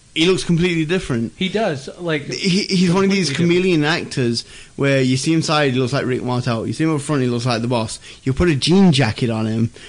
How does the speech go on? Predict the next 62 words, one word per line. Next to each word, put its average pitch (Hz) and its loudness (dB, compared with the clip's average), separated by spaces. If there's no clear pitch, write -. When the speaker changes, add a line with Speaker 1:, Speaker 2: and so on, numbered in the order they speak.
Speaker 1:
and 120 -2
he 135 2
looks 139 0
like 139 -2
a 123 -4
completely 135 0
different 127 0
person. 147 2
Speaker 2:
Oh, 202 0
yeah, 190 2
at - -6
the 165 -4
start 180 -2
of 214 -4
the 208 -4
movie 180 -4
to, 160 -4
to 160 -4
that 151 -4
point, 202 -6
Speaker 1:
Yeah. 170 2
Speaker 2:
I, 165 -2
uh, 156 -2
I, 160 -2
I 151 -4
didn't 156 -10
know 151 -4
it 165 -8
was 139 -6
the 123 -12
same 135 -8
character. 135 -6
Speaker 1:
Yeah, 175 0
he 160 2
Speaker 2:
Or, 160 4
I 165 -2
mean, 156 -6
I 143 -4
could 147 -4
have 151 -6
been 143 -8
tricked 147 -6
into 139 -6
Speaker 1:
Yeah. 151 2
Speaker 2:
being 139 -4
like, 131 0
Speaker 1:
He 175 2
Speaker 2:
"Hey, 156 -2
Speaker 1:
keeps - -2
Speaker 2:
that's 185 0
Speaker 1:
cha-, 160 -4
Speaker 2:
not 139 -6
him." 143 -6
Speaker 1:
he 160 0
keeps 180 -4
changing, 175 0
like, 123 0
his 127 -2
looks, 170 -2
and 127 -2
I'm 131 0
like, 131 -2